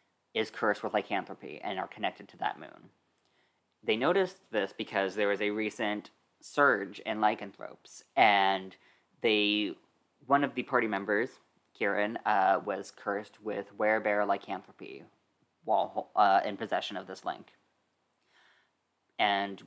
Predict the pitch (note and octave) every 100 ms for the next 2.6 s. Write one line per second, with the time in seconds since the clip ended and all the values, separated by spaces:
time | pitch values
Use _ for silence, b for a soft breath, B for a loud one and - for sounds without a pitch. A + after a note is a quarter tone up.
0 | - G#2 G2 - F3 E3 A2+ A2 - G2+
1 | G#2 - G2+ F#2+ - C3+ E2+ C2+ - _
2 | _ _ A2+ F#2+ F#2+